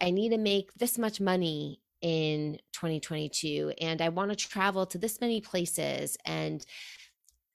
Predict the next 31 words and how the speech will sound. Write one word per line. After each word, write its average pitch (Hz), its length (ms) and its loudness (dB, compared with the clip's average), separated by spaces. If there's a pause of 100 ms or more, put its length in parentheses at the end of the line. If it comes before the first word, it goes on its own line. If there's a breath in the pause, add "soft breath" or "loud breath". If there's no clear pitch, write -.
(180)
'cause - 160 -10
that 233 200 -2
feels 269 200 -2
so 226 220 0
random 185 720 4
and, 170 100 0
like, 151 200 -4
pressurized. 226 920 0
And 185 100 2
so 185 140 2
when 185 140 2
I 180 80 2
come 214 280 -6
from 247 220 0
this 220 160 0
place 180 400 -2
of 165 120 -4
intention 170 1040 -2 (500 loud breath)
and 165 160 2
allow 160 320 4
that 185 220 0
to 175 80 -4
be 190 100 0
my 160 220 0
lens, 151 640 -2 (340 loud breath)
it - 180 -2
helps - 840 -4 (280)
create 175 760 0
a 160 360 2 (560)
steady 190 600 2
pace - 680 -6